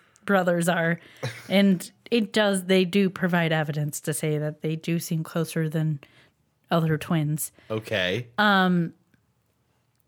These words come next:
Speaker 2: What is,
Speaker 1: they
Speaker 2: what,
Speaker 1: seem to
Speaker 2: what
Speaker 1: kinda
Speaker 2: does that
Speaker 1: have, like, a,
Speaker 2: mean?
Speaker 1: they kinda have, like, a competitive relationship with each other, but they are, they've always lived near each other. Like,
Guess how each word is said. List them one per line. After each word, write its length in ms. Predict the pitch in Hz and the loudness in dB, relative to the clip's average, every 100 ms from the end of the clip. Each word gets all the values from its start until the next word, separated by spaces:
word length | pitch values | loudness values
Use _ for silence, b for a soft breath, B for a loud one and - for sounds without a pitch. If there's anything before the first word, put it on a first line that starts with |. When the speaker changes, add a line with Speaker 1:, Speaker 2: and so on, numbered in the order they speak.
| - | -4
Speaker 2:
What 120 | 196 | 0
is, 40 | |
Speaker 1:
they 200 | 240 262 | 2 2
Speaker 2:
what, 100 | 226 | 0
Speaker 1:
seem 200 | - 285 247 | 2 4 4
to 60 | 214 180 | 4 2
Speaker 2:
what 80 | 196 | -2
Speaker 1:
kinda 240 | 247 220 | 0 2
Speaker 2:
does 40 | |
that 60 | 226 | 2
Speaker 1:
have, 120 | 190 | 2
like, 200 | 180 - | 2 2
a, 200 | 165 151 | 2 0
Speaker 2:
mean? 80 | 156 B B B B B | -2 B B B B B
Speaker 1:
they 120 | 427 | -2
kinda 260 | - 392 330 | 0 2 4
have, 140 | 320 | 4
like, 160 | 277 240 | 2 0
a 60 | |
competitive 1080 | 220 226 196 - - 226 220 190 156 170 - | 2 2 2 -2 0 2 4 4 2 -2 -12
relationship 840 | - 180 170 165 - 170 - - - - | -6 -4 -2 -2 -2 -2 -4 -8 -10 -2
with 240 | 196 190 | 0 0
each 180 | 220 240 | 0 0
other, 320 | 240 254 269 - | 2 2 0 0
but 220 | - - | 0 0
they 340 | 196 196 180 180 | 0 2 2 0
are, 500 | 170 175 165 165 165 b b b b b _ _ _ 185 - - | 0 2 4 2 -2 b b b b b _ _ _ -12 -12 -4
they've 260 | 190 196 | 2 4
always 380 | 175 160 156 147 | 4 4 2 -2
lived 540 | 185 180 180 185 180 180 | -4 2 4 4 2 0
near 300 | 185 175 170 | 2 4 4
each 200 | 165 170 | 2 0
other. 300 | 160 160 160 | 2 2 2
Like, 340 | 151 151 - | 0 -2 -8